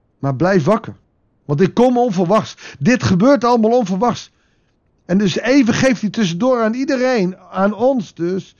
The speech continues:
het teken: Ik kom als een dief in de nacht. Wees wakker. Heb je kleren aan en zorg dat je meteen bereid bent. Want hij hoeft niet naakt rond te lopen. En naakt is niet letterlijk naakt,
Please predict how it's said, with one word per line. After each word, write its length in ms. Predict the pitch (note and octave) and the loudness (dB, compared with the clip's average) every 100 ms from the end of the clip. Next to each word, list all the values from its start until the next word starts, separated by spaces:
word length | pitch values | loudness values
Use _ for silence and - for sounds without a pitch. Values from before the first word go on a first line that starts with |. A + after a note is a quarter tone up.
| _ _ _ | _ _ _
het 240 | D#3 - | -6 -4
teken: 520 | G#3 G#3+ A3 D3+ C#3 _ _ _ _ _ _ - | 0 2 0 -2 -6 _ _ _ _ _ _ -18
Ik 120 | A2 | -12
kom 240 | - D3+ | -6 -6
als 120 | C3+ A2+ | -4 -4
een 80 | |
dief 180 | B2 C3+ | -4 -4
in 60 | A#2 | -4
de 80 | A#2 | -4
nacht. 300 | C3+ G#2+ - | -6 -10 -8
Wees 220 | B2+ A#2 | -6 -4
wakker. 340 | C#3+ C#3 F2+ - _ _ _ _ _ _ _ _ | -6 -8 -12 -20 _ _ _ _ _ _ _ _
Heb 160 | - C3+ | -6 -6
je 100 | B2+ | -2
kleren 380 | - G3 A3 F3+ | 2 2 2 0
aan 160 | E3+ | -2
en 80 | D3 | -4
zorg 380 | - F#3+ G#3 D#3+ | -2 0 0 -2
dat 240 | G3+ G3 | -2 -4
je 80 | - | -4
meteen 520 | D#3+ C#3+ G3 F#3+ A#2+ - _ _ _ _ _ _ _ _ _ _ _ _ _ _ _ _ _ _ - | -6 -2 0 0 -4 -10 _ _ _ _ _ _ _ _ _ _ _ _ _ _ _ _ _ _ -8
bereid 340 | B2+ C#3 D3+ | -4 -2 -2
bent. 240 | A2 E2+ - _ _ _ _ _ _ _ - | -4 -12 -16 _ _ _ _ _ _ _ -4
Want 200 | C#3 D3 | 0 2
hij 220 | F3 A3 | 2 4
hoeft 280 | F#3+ F#3+ C#3+ | 2 2 0
niet 200 | G#3 E3 | -2 -2
naakt 260 | F#3 E3 | -4 -2
rond 200 | C#3+ G3 | -2 -4
te 80 | E3+ | -2
lopen. 280 | C#3+ B2 C#3 | -2 -2 -2
En 80 | C#3+ | -2
naakt 260 | D#3+ F3+ | -2 -4
is 180 | - E3 | -8 -6
niet 220 | C3+ D#3 | -2 0
letterlijk 400 | B2+ E3+ F#3 D#3 | 0 -2 -4 -6
naakt, 320 | C#3+ D#3+ D#3 | -4 -4 -6